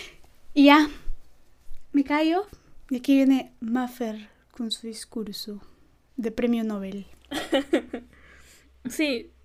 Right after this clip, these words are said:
Speaker 2: considero que es muy importante y que necesitamos escuchar más a lo que Diana dijo, que quiero resaltarlo, que no todo es perfecto.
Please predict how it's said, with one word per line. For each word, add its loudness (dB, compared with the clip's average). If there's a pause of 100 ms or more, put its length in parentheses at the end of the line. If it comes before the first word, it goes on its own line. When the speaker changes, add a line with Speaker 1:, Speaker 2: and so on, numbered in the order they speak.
Speaker 2:
considero 0
que 0
es -2
muy -2
importante -4 (280)
y -8
que 0
necesitamos 0
escuchar -4
más -6 (520)
a -2
lo -2
que -2
Diana -2
dijo, 0
que -10 (320)
quiero -2
resaltarlo, -6 (720)
que -4 (600)
no -4
todo -2
es -6
perfecto. -10